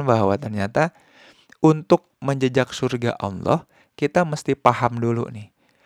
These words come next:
apa tiket utama, kuncian utama supaya kita bisa mendamba surga Allah.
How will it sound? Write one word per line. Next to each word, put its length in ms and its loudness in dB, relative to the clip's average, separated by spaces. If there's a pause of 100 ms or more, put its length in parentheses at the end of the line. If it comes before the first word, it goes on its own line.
(180)
apa 480 2
tiket 480 -2
utama, 480 -4
kuncian 560 -2
utama 640 -2 (400)
supaya 320 -2
kita 240 -2
bisa 320 -4
mendamba 400 2
surga 400 -2
Allah. 400 -10